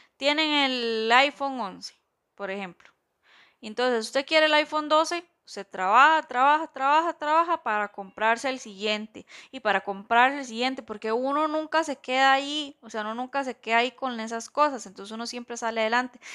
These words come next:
Y la vida es de salir, y salir, y salir, y salir adelante, y sa-, buscar, y buscar, y buscar, y buscar, y salir adelante en todo. No necesariamente solo en los negocios, en la vida.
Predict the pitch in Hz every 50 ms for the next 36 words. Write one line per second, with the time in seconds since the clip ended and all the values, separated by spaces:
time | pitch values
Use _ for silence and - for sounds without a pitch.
0 | - - - - 247 247 233 214 208 214 247 262 277 285 294 277 269 277 277 -
1 | 220 190 190 202 220 226 214 214 - 220 190 190 214 240 254 262 269 262 - 226
2 | 208 208 220 247 269 285 277 277 254 254 214 208 233 247 262 262 254 247 233 240
3 | 247 254 269 277 277 - - 277 262 247 226 - - 220 208 208 _ - - 220
4 | 220 226 226 220 - - - - 254 254 269 277 277 285 277 240 220 220 - -
5 | - 226 226 233 254 254 233 208 - - - 220 220 220 233 220 190 190 - -
6 | 202 196 208 202 - 190 185 196 196 202 202 - - 202 202 190 190 190 196 -
7 | - 233 - - - 202 202 - - 214 208 196 - - - - - - - -
8 | - 247 269 285 285 302 294 285 285 294 285 285 - 302 285 285 285 277 262 226
9 | 220 226 233 240 226 214 202 - 208 202 202 202 196 190 190 190 214 254 277 269
10 | 226 180 185